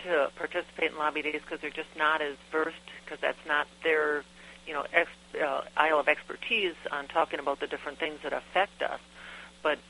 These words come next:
I can tell you that, uh, I was nervous the first time I went because I wasn't sure about all the different topics that we'd be talking about. But now we've got it set up so well that, you know, you're getting, you can have a, we had webinars before it last time that talked about all the topics and how to talk about 'em.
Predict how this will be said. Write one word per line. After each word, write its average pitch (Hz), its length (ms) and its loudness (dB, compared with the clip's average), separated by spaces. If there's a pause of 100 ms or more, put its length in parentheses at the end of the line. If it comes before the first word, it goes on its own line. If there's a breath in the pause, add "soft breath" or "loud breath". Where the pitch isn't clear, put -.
(160)
I 139 160 4
can 147 200 -10
tell 175 160 2
you 160 160 0
that, 139 180 0 (300)
uh, 135 100 0 (160)
I 165 160 12
was 180 220 4
nervous 151 280 -2
the - 80 -4
first 151 280 -2
time 143 200 -2
I 180 180 4
went 147 220 -2
because 139 280 -4
I 143 80 2
wasn't 139 360 -4
sure 160 120 0
about 139 240 0
all 131 80 2
the 135 100 -8
different 143 300 -10
topics 143 380 4
that 135 120 -2
we'd 135 160 -8
be 135 80 -10
talking 147 380 0
about. 123 340 -4
But 135 160 -6
now 147 360 2 (520 loud breath)
we've 180 180 0
got 151 160 4
it 143 140 -4
set 151 160 2
up 143 100 0 (160)
so 175 140 4
well 151 640 4 (120)
that, 135 180 -2 (200)
you 143 80 -12
know, 139 160 -8 (180)
you're 143 140 -6
getting, 165 340 0 (140)
you 147 100 -10
can 147 120 -10
have 139 120 -4
a, 139 80 -2 (340)
we 139 100 -6
had 131 160 -2
webinars 156 480 4
before 156 360 2
it 139 80 0
last 143 280 2 (100)
time 151 300 -4
that 131 160 -4
talked 147 280 0
about 151 220 0
all 143 140 2
the 143 80 -8
topics 147 480 0
and 143 100 -6
how 139 120 -2
to 131 100 -8
talk 170 320 4
about 165 280 2
'em. 170 120 -2